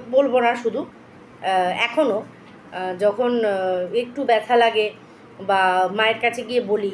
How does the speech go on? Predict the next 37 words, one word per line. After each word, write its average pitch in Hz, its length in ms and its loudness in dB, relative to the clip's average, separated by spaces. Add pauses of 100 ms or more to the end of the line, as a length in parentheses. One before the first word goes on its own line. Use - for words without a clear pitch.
(120)
যে, 180 480 -2 (640)
"উফ, - 120 -8 (120)
দেখো 214 200 0
মা, 233 180 0
এই 190 120 -4
জায়গাটা", 190 340 -2 (440)
তো 208 320 0 (120)
আমার 262 180 2 (100)
থেকে 311 180 -4
বেশি 269 240 -4
যেন 285 180 0 (520)
মায়ের 233 360 2
এক্সপ্রেশন 277 480 -2
দেখে 262 240 2
মনে 269 160 0
হয় 269 120 -2
আমার 240 120 0
মায়ের 208 320 0
বেশি 180 220 -8
কষ্ট 165 260 -10
হচ্ছে। 147 260 -14 (920)
এটা 349 260 2
বাস্তব, 220 400 -2 (420)
এটা 294 400 2
শুধু 285 380 -2
আমার 220 280 4
বলে 214 260 2
না, 208 180 -6 (380)
প্রত্যেকটা 302 460 2
মায়েরই 254 680 0
এই 240 80 -4
জিনিসটা 214 440 -2
হয়। 202 240 -2
আমার 214 300 0
মা 196 220 0
একা 175 240 0
না 185 160 -8